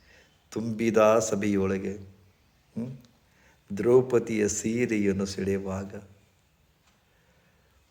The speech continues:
ಭೂಪರೈವರು ಇದ್ದು ಏನು ಮಾಡಿದರು?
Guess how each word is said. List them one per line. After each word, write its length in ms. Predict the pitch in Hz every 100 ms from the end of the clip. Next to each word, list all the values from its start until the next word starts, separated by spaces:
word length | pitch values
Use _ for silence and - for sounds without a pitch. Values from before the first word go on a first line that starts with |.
| _
ಭೂಪರೈವರು 1040 | - 110 135 170 160 127 113 123 131 123 117
ಇದ್ದು 640 | 104 117 107 101 117 -
ಏನು 380 | 107 110 139 151
ಮಾಡಿದರು? 760 | 127 101 92 92 92 92 95